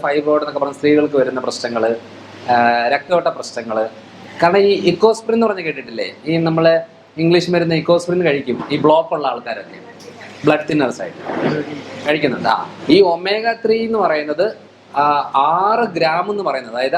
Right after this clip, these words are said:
ആയിരം മില്ലിഗ്രാമിന്റെ ആറ് ഗുളിക എന്ന് പറയുന്നത് ഒരു ഇക്കോസ്പ്രിന് തുല്യമാണ്. അതുകൊണ്ട് ആറെണ്ണം ആരും കഴിക്കത്തില്ല,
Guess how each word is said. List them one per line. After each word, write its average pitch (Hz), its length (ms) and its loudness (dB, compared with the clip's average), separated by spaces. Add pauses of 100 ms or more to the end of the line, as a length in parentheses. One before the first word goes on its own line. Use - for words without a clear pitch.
(120)
ആയിരം 160 260 -2
മില്ലിഗ്രാമിന്റെ 170 600 -4 (280)
ആറ് 190 320 0
ഗുളിക 165 300 0
എന്ന് 175 160 -2
പറയുന്നത് 156 360 -4
ഒരു 165 140 -4
ഇക്കോസ്പ്രിന് 156 640 0
തുല്യമാണ്. 110 340 -4 (1200)
അതുകൊണ്ട് 156 400 2 (920)
ആറെണ്ണം 214 380 2
ആരും 196 200 -2
കഴിക്കത്തില്ല, 160 420 -4